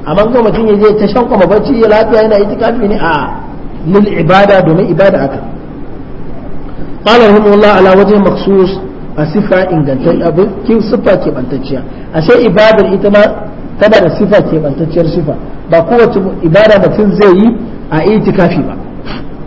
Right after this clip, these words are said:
قال رحمه الله: "وأقله"، mafi karancin itikafi, "يوم وليلة"، shine kwana ɗaya. Shine yawmun, wuni ɗaya, "وليلة"، da dare. Ka kwana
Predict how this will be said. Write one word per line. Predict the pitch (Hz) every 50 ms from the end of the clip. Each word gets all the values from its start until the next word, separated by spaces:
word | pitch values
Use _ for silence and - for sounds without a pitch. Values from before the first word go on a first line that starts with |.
| - - - - - - - - - - - - - - -
قال | - 185 202 214
رحمه | 208 190 185 196 196 196 190
الله: | 190 185 190 190 185
"وأقله"، | 185 180 175 175 - - 214 226 214 208 190 190
mafi | 196 214 208 226 196 -
karancin | - 214 202 208 202 - 233 208 202
itikafi, | - - 180 - 202 196 - 202 214 214 - - - - - - - 151
"يوم | 165 196 214 208 202 202 196
وليلة"، | 175 170 165 185 196 208 208 196 190 196 202 - -
shine | - 208 208 202 185 -
kwana | - 170 165 170 170 175 175 170
ɗaya. | 165 170 170 160 160 156 160 - - - - - - - - - - - - -
Shine | - - 190 196 202 185
yawmun, | 170 180 196 202 208 208 208 175 147 135 147 180
wuni | 208 220 208 208 180
ɗaya, | - 202 202 208 208 202 202 202 -
"وليلة"، | 170 160 170 165 185 208 214 202 202 202 - - 185 160
da | 143 139
dare. | 135 143 156 156 156 151 143 - - - - - - -
Ka | - 185 185 180
kwana | - - 202 196 196